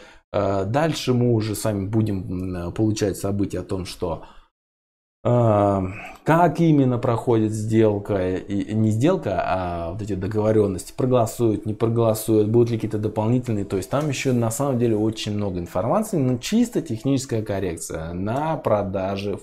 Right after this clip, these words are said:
фактов. Это то, что мы можем увидеть, это то, на чего, на что я рассчитываю.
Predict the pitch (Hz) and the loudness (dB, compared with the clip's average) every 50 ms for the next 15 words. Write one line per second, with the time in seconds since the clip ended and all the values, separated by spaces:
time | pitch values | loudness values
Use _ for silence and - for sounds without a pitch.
0 | - - - 113 104 107 - - 185 180 - 117 98 101 87 - 127 120 - - | -8 -6 -2 -2 -2 -2 0 0 -2 -2 -2 -6 -8 -8 -6 -4 -6 -6 -6 -6
1 | 101 92 92 92 87 87 85 87 123 165 180 160 - - - - - _ _ - | -8 -6 -6 -6 -6 -6 -4 -2 0 0 -2 -2 -4 -12 -20 -20 -20 _ _ -4
2 | 98 98 98 - - 135 143 143 - - - - - 90 90 - - 101 95 82 | -2 -2 -2 0 2 2 2 0 -2 -12 -14 -10 -8 -8 -6 -6 -6 -6 -6 -6
3 | - - 107 101 87 - - 117 120 - - 95 95 95 92 85 - - - 78 | -4 -4 -4 -4 -2 0 0 0 0 2 0 -2 -2 -2 -4 -6 -6 -8 -10 -8
4 | - 80 80 80 | -6 -6 -6 -6